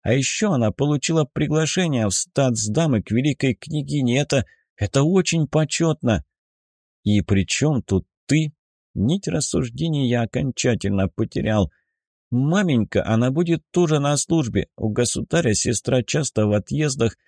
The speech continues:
она и госпиталями занимается, и сиротскими приютами, и вечера проводят разные благотворительные комитеты там, и матушке будет некогда со мной заниматься,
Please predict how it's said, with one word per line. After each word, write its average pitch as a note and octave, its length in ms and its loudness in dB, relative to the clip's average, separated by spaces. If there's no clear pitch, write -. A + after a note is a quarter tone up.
она C#3+ 380 0
и A2+ 60 2
госпиталями B2+ 920 -2
занимается, B2 760 0
и A2+ 80 4
сиротскими A2+ 640 0
приютами, B2 800 -2
и A2+ 140 2
вечера D3+ 420 0
проводят C#3+ 560 -2
разные C3 480 0
благотворительные A#2+ 1080 0
комитеты D#3+ 720 -2
там, B2+ 260 0
и A2 100 0
матушке D3 540 0
будет D#3+ 340 -2
некогда D3+ 540 -2
со C3+ 180 0
мной C3+ 240 0
заниматься, B2+ 760 0